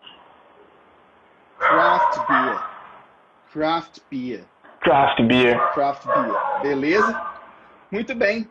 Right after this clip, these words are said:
Speaker 1: muito bem. Foi um prazer ter você aqui. E até a próxima.
Speaker 2: Prazer é meu, Simon.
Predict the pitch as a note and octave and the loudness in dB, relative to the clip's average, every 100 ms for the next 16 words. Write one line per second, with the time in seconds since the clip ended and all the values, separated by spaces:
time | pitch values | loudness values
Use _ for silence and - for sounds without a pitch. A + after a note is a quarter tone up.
0 | _ F#3 G3+ G#3 F#3 G3 G3+ G3 - A#3+ | _ -14 -10 -4 -2 -2 -8 -10 -4 0
1 | A#3 D#3+ D3+ F#3+ G3+ _ _ F#3 F3+ F3 | 2 0 -2 -2 -4 _ _ -12 -10 -10
2 | F3 D#3+ D#3 F3 - _ _ - - - | -8 -8 -10 -18 -20 _ _ -20 -20 -20
3 | - G#4 A4+ - D5 A5+ - - - B2+ | -16 -6 -2 2 2 4 4 4 4 4
4 | D3+ F3 C#3 A#2+ B2+ A#2 | 4 4 4 4 4 2